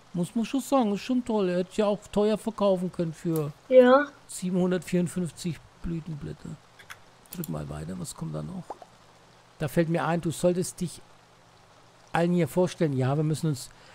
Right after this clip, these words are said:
Speaker 1: mit jedem reden, weil das gibt so Sozialpunkte. Was hältst du davon, dich zuerst einmal bei Roman für diesen Samen zu bedanken? Ja, aber natürlich.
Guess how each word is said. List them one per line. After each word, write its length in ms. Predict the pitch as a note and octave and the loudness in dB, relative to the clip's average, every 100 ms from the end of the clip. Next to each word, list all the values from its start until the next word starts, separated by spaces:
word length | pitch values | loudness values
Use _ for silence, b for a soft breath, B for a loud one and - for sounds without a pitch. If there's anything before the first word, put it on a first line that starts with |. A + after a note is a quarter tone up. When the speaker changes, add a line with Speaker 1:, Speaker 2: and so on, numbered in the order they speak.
| b b | b b
Speaker 1:
mit 260 | D3 D#3+ C#3+ | 0 0 6
jedem 320 | F3 A3 A#3+ | 6 8 8
reden, 500 | F3+ G3+ A#3+ A#3+ B3 | 10 8 8 6 8
weil 160 | G#3+ G3 | 8 6
das 180 | F#3 | 4
gibt 160 | - F#3+ | 0 -2
so 120 | G#3+ | -2
Sozialpunkte. 1000 | G3 G3 - G3 E3+ F#3+ G3 F#3 - D3 - b b - | 0 0 4 4 6 4 2 2 2 0 -2 b b -10
Was 180 | D#3 - | -8 -2
hältst 260 | F3 - | -2 -2
du 60 | G3+ | -4
davon, 320 | F#3 - F3+ | -2 -2 -2
dich 140 | F3+ D3+ - | -2 -8 -6
zuerst 380 | F#3 D#3 - - | -4 -4 -8 -8
einmal 460 | F3+ F3 F3 E3 - - | -4 -2 -2 -4 -8 -4
bei 180 | D#3 | -2
Roman 400 | D3+ D3+ D#3+ F#3 | 0 -2 0 -2
für 160 | - E3 | -2 -4
diesen 260 | E3+ C#3+ F3 | -4 -6 -4
Samen 380 | - D3+ F3 | -4 -2 -2
zu 100 | - | -2
bedanken? 420 | D3+ D#3+ D#3 C3 G3 | -4 -2 -2 0 6
Ja, 140 | D4+ | 8
aber 160 | E4+ F#4 | 10 12
natürlich. 1200 | F#4+ F#4 F4+ F4 D#4+ D4+ C#4 C4 B3 A#3 A3+ G#3+ | 12 12 10 12 10 8 6 4 2 2 0 -2